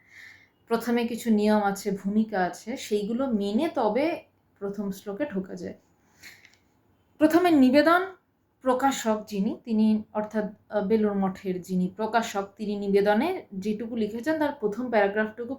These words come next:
পড়ে আমি ভূমিকাতে যাচ্ছি। তিনি লিখছেন, "নিবেদন মুক্তিকোপনিষদে একশো আটখানি উপনিষদের নাম আমরা দেখতে পাই।"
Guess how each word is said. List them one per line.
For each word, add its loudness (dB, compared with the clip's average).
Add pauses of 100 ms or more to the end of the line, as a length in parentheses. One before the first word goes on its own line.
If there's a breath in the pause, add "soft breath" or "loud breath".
পড়ে -2 (400 soft breath)
আমি 4
ভূমিকাতে -2
যাচ্ছি। -4 (1700 soft breath)
তিনি 6
লিখছেন, 4
"নিবেদন 4
মুক্তিকোপনিষদে 0
একশো 4
আটখানি 2
উপনিষদের -8
নাম 0
আমরা -2
দেখতে -4
পাই।" -6